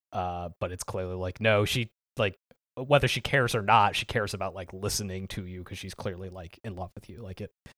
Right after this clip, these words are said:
it works on, uh, a couple different levels. Um, so that was a good scene. All right. All right. Let's get back to it. Episode eleven is called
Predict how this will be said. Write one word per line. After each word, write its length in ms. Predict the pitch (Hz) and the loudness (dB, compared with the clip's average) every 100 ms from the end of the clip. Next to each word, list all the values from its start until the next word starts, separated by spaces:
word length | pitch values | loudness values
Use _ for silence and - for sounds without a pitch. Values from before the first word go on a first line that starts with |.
| _ _ - | _ _ -4
it 120 | 123 | -2
works 220 | 101 - | -2 -2
on, 300 | 98 87 104 - - | -4 -4 -8 -10 -4
uh, 180 | 95 87 | -4 -2
a 60 | 104 | -4
couple 240 | 95 - | -4 -6
different 260 | 87 90 85 | -14 -16 -18
levels. 360 | 85 - - - _ | -18 -16 -16 -16 _
Um, 180 | - 120 - - | -20 -20 -20 -18
so 80 | 85 | -16
that 120 | 80 - | -18 -20
was 80 | 90 | -20
a 40 | |
good 160 | 85 - | -20 -18
scene. 220 | 92 107 _ - _ _ _ _ | -14 -16 _ -20 _ _ _ _
All 100 | 117 | -4
right. 200 | 131 170 - | -2 -4 -6
All 220 | - 113 98 | 4 6 6
right. 260 | 92 90 - | 4 0 -4
Let's 80 | - | -14
get 180 | - 98 | -12 -10
back 220 | 95 98 | -10 -10
to 180 | - 110 | -8 -6
it. 120 | 92 - | -8 2
Episode 640 | 185 175 143 165 151 143 131 - | 4 4 2 6 6 6 4 4
eleven 640 | 117 127 160 113 110 175 - | 4 6 6 4 0 -4 -6
is 160 | 101 | -6
called 540 | - - 113 107 107 | -4 4 8 8 8